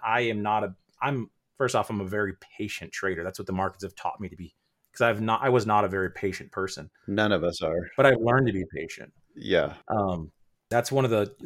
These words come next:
Speaker 1: one of the key attributes that you can, uh, develop as a trader is patience will make you the most money, more than probably anything, or, uh, tied up there with most everything.
Speaker 2: I'm gonna have to ask you for some exercises to help with patience too,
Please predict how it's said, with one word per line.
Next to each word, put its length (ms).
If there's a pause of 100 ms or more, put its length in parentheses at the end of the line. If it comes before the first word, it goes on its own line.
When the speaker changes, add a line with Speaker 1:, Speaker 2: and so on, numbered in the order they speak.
(120)
Speaker 1:
one 160
of 80
the 60
key 500 (100)
attributes 580
that 120
you 140
can, 140
uh, 80
develop 580
as 160
a 40
trader 380
is 200
patience 520
will 80
make 180
you 80
the 80
most 280
money, 240
more 200
than 160 (140)
probably 320
anything, 500
or, 120
uh, 140
tied 340
up 200
there 180
with 140
most 240
everything. 460
Speaker 2:
I'm 160
gonna 120
have 100
to 100
ask 240
you 80
for 160
some 420
exercises 800
to 80
help 300 (100)
with 160
patience 480
too, 300